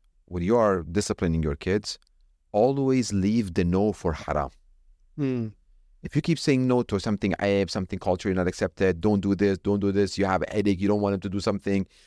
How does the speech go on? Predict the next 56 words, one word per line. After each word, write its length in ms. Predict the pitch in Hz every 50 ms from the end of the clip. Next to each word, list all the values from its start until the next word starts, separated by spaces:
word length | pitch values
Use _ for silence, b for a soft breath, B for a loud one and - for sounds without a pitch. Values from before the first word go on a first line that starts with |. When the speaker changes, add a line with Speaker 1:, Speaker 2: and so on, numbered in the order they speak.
| b b
Speaker 1:
When 100 | - 104
you 80 | 127 170
keep 160 | - 202 170
saying 240 | - 175 151 139 131
no, 160 | 135 139 139
no, 220 | 135 131 131 127
no, 180 | 127 127 127 123
no, 180 | 123 123 123 123
no, 200 | 123 120 120 120
no, 140 | 120 120 113
when 140 | 110 104 95
it 40 |
comes 180 | - - 165 160 -
to 60 | 147
haram, 520 | - - 110 135 147 131 117 120 120 135 151 _ _ _ _ _ _ _ _ _ _ _ _ _
they're 100 | _ 95
like, 120 | 98 95 98
"Okay, 160 | 90 - 87
Speaker 2:
It 20 |
Speaker 1:
this 80 | 82 90
Speaker 2:
loses 140 | 147 147 135
Speaker 1:
is 40 | 117
part 100 | 101 95
Speaker 2:
its 80 | 92 92
Speaker 1:
of 40 |
Speaker 2:
value. 400 | 113 135 139 135 131 117 110 104 - _
Speaker 1:
loses 300 | 113 117 123 110 101 92
Speaker 2:
Yeah, 80 | 131 131
Speaker 1:
value." 180 | 131 127 123
Speaker 2:
yeah. 100 | 120 113 - _ _ _ _ _ _
Speaker 1:
So 120 | _ - 113
between 520 | 104 - - - - 180 190 196 196 185
the 80 | 165 139
kids 440 | - - 143 135 135 127 - - - _ _ _ -
and 240 | 110 117 117 120 104
the 60 | -
parents, 480 | - - 90 65 62 - - - - -
between 260 | - - - - 92
the 60 | 87
youngsters 540 | 87 87 87 95 - - - 90 90 87 -
and 100 | - -
the 60 | 78
youth 240 | 78 87 87 87 -
and 120 | - - -
their 100 | - -
parents, 400 | - - - 76 - - - - _ _ _ _ _
if 140 | - 107 92
they 80 | 110 127
have 160 | 139 135 120
all 160 | 110 117 113
of 60 | 107
these 120 | 98 98 -
issues 280 | - 110 - - 95 85
all 420 | - - 101 107 110 117 117 117
the 80 | 107 110
time, 420 | - - 78 78 78 - - -